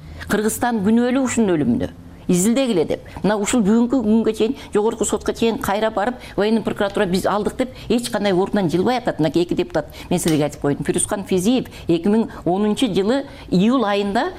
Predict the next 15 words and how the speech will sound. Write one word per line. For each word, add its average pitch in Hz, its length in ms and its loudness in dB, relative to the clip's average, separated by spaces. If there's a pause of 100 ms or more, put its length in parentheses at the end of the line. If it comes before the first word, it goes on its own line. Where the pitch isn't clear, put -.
(160)
ушул 220 280 0
кармалып 208 640 0
барып, 208 280 0 (300)
мунун 208 320 4
денеси 233 320 2
көк 208 240 2
ала 226 140 0
болбогон 196 560 0
жери 202 260 0
жок. 277 140 0 (240)
Эгер 190 220 0
кааласаңар, 180 460 0
мен 165 180 2
материалды 151 420 0
беремин. 123 400 2